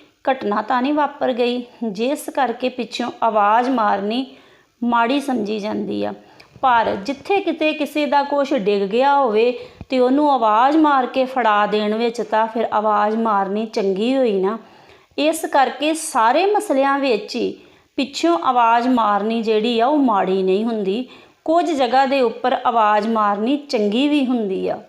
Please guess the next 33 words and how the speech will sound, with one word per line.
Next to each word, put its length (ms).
ਬਾਕੀ 420
ਤੁਸੀਂ 380
ਸਮੇਂ 420
ਸਥਿਤੀ 380
ਮੁਤਾਬਕ 500
ਸੋਚ 340
ਸਕਦੇ 480
ਹੋ 140
ਕਿ 160
ਕਿੱਥੇ 420
ਆਵਾਜ਼ 440
ਮਾਰਨੀ 480
ਮਾੜੀ 480
ਆ, 100
ਕਿੱਥੇ 300
ਆਵਾਜ਼ 380
ਮਾਰਨੀ 400
ਚੰਗੀ 500
ਆ, 100
ਪਰ 240
ਅਸੀਂ 260
ਕੁਛ 380
ਗੱਲਾਂ 420
ਕੱਟ 380
ਕੇ 400
ਤੇ 200
ਆਪਣੇ 380
ਦਿਮਾਗ 420
ਵਿੱਚ 240
ਇਹੀ 500
ਗੱਲ 180
ਰੱਖੀ 420
ਕਿ 220